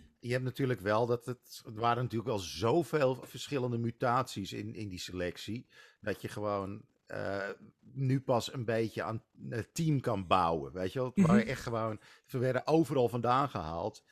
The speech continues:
Speaker 1: Dat, dat staat niet gewoon in de eerste twee maanden, weet je wel? Dat kan gewoon
Speaker 2: Nee,
Speaker 1: niet.
Speaker 2: maar dat, en dat gaat de komende drie jaar nog zo zijn.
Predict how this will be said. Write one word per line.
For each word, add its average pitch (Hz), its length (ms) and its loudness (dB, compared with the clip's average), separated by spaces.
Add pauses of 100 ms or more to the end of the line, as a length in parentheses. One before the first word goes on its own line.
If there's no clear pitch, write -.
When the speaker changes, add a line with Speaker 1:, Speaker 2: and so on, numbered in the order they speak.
(120)
Speaker 1:
Dat, 110 220 -4
dat 120 140 2
staat 131 380 0
niet 113 200 -2
gewoon 90 320 -2
in 87 100 -4
de 82 100 -6
eerste 85 360 -6
twee 82 280 -4
maanden, 69 440 -8
weet 76 220 -8
je - 60 -6
wel? 113 100 -4
Dat 98 160 -10
kan 113 200 -4
gewoon 76 220 -8
Speaker 2:
Nee, 113 160 2
Speaker 1:
niet. 139 80 4
Speaker 2:
maar 151 140 4
dat, 151 160 2
en 131 140 0
dat 131 140 2
gaat 135 180 2
de 117 60 -2
komende 135 360 4
drie 107 220 4
jaar 113 260 6
nog 95 160 0
zo 87 180 0
zijn. 120 540 -2